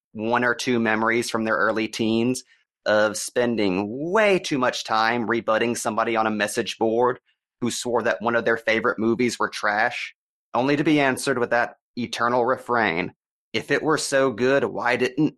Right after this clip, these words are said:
everybody like it?" But our connection with art, and especially with the movies we love, is a deeply personal thing, something that's often really hard to communicate to other people. And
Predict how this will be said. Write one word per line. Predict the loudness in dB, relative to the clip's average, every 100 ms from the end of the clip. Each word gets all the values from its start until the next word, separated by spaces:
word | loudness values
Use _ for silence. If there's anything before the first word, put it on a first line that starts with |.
| -2
everybody | -2 0 -2 -2 -4 -4
like | -6 -10
it?" | -14 -16 _ _ _ -2
But | -2 -2 _ _
our | -4 -2 -4 -6
connection | -2 0 0 0
with | 0 0 0
art, | 2 2
and | 0
especially | -2 -2 0
with | 0
the | 0
movies | 2 2 2 0
we | -2
love, | 0 2 2
is | 0
a | -6 -8 _ -2
deeply | -2 0 0 0
personal | -2 -4 -4 -4 -4 -4 _
thing, | -4 -4 -4
something | -6 -4 -2
that's | -2 -6 _ _ _ _
often | -4 -2 -2 -4
really | -6 -6 -4 -2 0 0
hard | 0 0 -2
to | -6
communicate | -2 0 0 0 -2
to | -2 -2
other | 0 -2
people. | -2 -4 -2 -4 -6 _ _ _ -2
And | 2 2 0